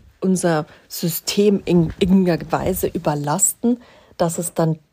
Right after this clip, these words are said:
dazu zu irgendwelchem Ungleichgewicht führt, was dann wiederum sich in einer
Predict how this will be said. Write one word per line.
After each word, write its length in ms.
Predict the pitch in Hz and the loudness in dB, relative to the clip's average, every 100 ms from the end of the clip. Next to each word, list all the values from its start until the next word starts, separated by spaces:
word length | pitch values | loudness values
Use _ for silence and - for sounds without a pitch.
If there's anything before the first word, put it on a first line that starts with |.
| _ | _
dazu 520 | 135 147 208 - - | -4 -2 -6 -6 -6
zu 200 | 202 - | -6 -6
irgendwelchem 460 | - 175 180 165 170 | -8 -4 0 0 -2
Ungleichgewicht 920 | - 208 208 175 165 165 165 165 - | 0 2 2 2 0 -2 -6 -8 -8
führt, 220 | - 165 | -6 -6
was 160 | 165 165 | -4 -6
dann 180 | 170 165 | -4 -2
wiederum 380 | 170 156 165 160 | 0 -2 -2 -4
sich 280 | - - | -8 -12
in 120 | 170 165 | -6 -4
einer 200 | 151 | -4